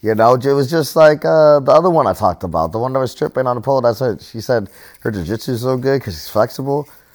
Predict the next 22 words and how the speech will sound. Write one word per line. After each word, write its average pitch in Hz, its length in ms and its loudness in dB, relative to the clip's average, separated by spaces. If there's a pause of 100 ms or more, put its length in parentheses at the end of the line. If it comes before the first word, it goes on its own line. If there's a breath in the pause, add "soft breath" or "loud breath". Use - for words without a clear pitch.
(300 soft breath)
But 113 100 -2
the 123 100 0
point 147 300 0
is, 147 360 2
she - 80 -4
has 135 260 4
to 135 60 -2
work 123 240 0
that 120 200 4
job 120 460 6 (120)
and 117 220 -2
fight 117 160 0
at 107 140 -4
the 95 80 -6
same 110 240 -6
time, 110 260 -2 (120)
versus 98 480 -4
just, 101 240 -4
like, 92 280 -2 (400 soft breath)
fighting 117 380 2
full 110 260 -2
time 87 540 -2